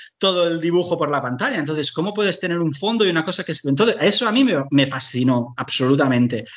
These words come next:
Estuve jugando como un loco a todos los juegos estos de Sierra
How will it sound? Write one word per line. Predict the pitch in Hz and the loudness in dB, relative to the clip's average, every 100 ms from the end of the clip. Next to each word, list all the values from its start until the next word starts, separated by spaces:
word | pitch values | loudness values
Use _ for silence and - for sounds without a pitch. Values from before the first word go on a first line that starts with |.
| - | -10
Estuve | 120 - 180 226 | -4 2 2 2
jugando | 175 185 208 | 0 0 0
como | 180 147 | 0 2
un | 131 135 | 4 4
loco | 151 208 254 311 - - - - | 2 2 -2 -2 -12 -20 -16 -4
a | 135 | 0
todos | 135 165 | 4 4
los | 147 | 4
juegos | - 160 143 139 | 2 0 2 0
estos | 131 135 | -2 -4
de | 127 | -6
Sierra | - 175 190 156 | -2 2 2 2